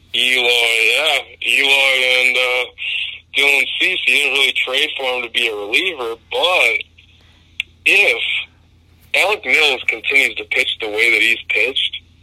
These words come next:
in the rotation for these two starts and what we saw from him last year in, in,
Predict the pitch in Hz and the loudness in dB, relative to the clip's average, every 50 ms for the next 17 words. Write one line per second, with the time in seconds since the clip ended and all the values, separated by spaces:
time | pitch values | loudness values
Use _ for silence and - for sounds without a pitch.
0 | - - - _ _ 107 117 123 113 110 113 110 107 107 117 113 104 117 113 - | -20 -20 -20 _ _ 0 2 2 2 0 -4 -4 -4 -2 0 0 0 2 0 0
1 | - 143 143 139 - 110 104 104 101 101 101 110 117 113 113 - - 117 120 117 | 0 -2 -4 -6 -8 -8 -8 -8 -8 -6 -2 0 0 0 0 -2 -2 -2 -2 -2
2 | - - 113 107 117 123 123 - 113 107 101 101 98 92 101 107 101 107 - - | -4 -4 -4 -4 -4 -4 -6 -6 -8 -6 -4 -4 -4 -4 -6 -4 -2 -2 -2 -2
3 | 107 101 104 107 - 110 110 101 98 95 92 92 95 101 113 113 - - 123 123 | -2 -2 -2 -2 -4 -6 -6 -6 -6 -6 -4 -2 0 0 0 0 -2 -4 -4 -4
4 | 120 120 110 104 87 85 80 - - 101 104 101 101 101 92 | -4 -4 -4 -2 -2 -2 -4 -4 -8 -4 -2 -2 0 -2 -4